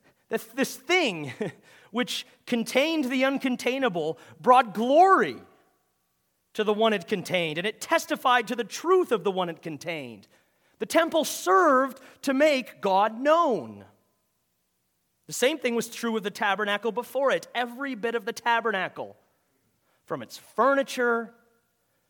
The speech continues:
down to the very fact that it was mobile,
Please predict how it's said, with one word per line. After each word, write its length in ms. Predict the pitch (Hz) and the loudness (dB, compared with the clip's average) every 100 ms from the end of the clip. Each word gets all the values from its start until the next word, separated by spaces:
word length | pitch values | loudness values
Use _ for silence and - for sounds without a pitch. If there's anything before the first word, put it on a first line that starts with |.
| - | -6
down 240 | 185 196 | -2 -2
to 80 | 202 | -4
the 100 | 175 | -6
very 300 | 160 240 262 | -4 -2 -2
fact 480 | 214 240 214 226 180 | -2 4 6 4 2
that 160 | 196 202 | 0 0
it 80 | |
was 240 | 180 170 165 | -2 -6 -6
mobile, 760 | 156 180 254 330 160 110 - | -4 6 8 8 6 -8 -14